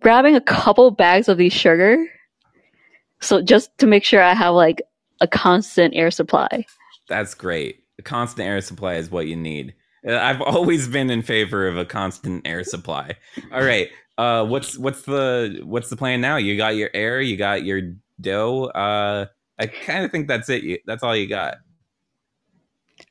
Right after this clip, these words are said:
Speaker 1: I'm chasing after that gingerbread man.
Speaker 2: No! <laughs> Okay.
Speaker 1: <laughs> It was yelling obscenities at
Speaker 2: Yeah,
Speaker 1: me.
Speaker 2: it really was.
Speaker 1: Chasing after that gingerbread man.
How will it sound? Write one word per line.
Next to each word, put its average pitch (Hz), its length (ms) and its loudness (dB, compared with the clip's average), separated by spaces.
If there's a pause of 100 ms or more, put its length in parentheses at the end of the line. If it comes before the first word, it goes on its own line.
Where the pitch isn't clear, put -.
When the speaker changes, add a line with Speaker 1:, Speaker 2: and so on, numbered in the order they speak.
Speaker 1:
I'm 254 140 6
chasing 196 480 4
after 202 320 4
that 208 380 4
gingerbread 196 560 4
man. 196 100 4
Speaker 2:
No! 180 400 0 (160)
<laughs> - 180 -10
Okay. - 500 -4
Speaker 1:
<laughs> 392 500 2 (840)
It 262 200 6
was 262 200 6
yelling 220 320 8
obscenities 233 680 6
at 214 180 8
Speaker 2:
Yeah, 247 100 8
Speaker 1:
me. 156 60 8 (120)
Speaker 2:
it 302 40 2
really 220 340 0
was. 190 460 -4
Speaker 1:
Chasing - 720 4
after 233 240 6
that 254 180 6
gingerbread 226 520 6
man. 160 280 2